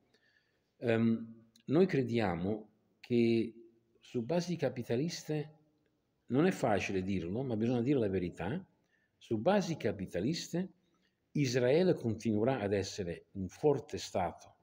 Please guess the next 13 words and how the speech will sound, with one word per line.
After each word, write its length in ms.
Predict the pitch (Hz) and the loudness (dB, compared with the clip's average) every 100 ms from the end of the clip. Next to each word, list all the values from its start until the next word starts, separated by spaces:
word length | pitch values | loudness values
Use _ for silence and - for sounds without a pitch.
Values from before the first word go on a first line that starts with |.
| _ _ _ | _ _ _
Stato 340 | - 92 90 | -10 -8 -8
borghese, 720 | 85 87 78 80 90 147 - _ _ | -8 -8 -8 -12 -8 -8 -8 _ _
Stato 320 | _ - 87 92 | _ -8 -8 -8
capitalista, 760 | 87 - 78 78 78 - 139 151 _ _ _ _ _ _ _ _ _ | -8 -10 -12 -12 -14 -10 -10 -10 _ _ _ _ _ _ _ _ _
imperialista 840 | 190 190 156 117 92 87 - 90 80 98 | 4 4 4 2 2 -2 -8 -8 -8 -6
nella 260 | 92 85 | -4 -4
zona, 420 | 82 80 98 170 - _ _ _ _ _ _ _ _ | -6 -6 -4 -6 -8 _ _ _ _ _ _ _ _
e 340 | 147 170 170 | 4 4 4
sarà 380 | - 135 117 98 | -2 0 2 0
armato 580 | 107 110 123 127 104 92 | -2 0 2 2 0 -2
fino 180 | - 120 | 0 0
ai 120 | 90 | 0
denti 520 | 80 80 - - 202 | -4 -8 -12 -8 -8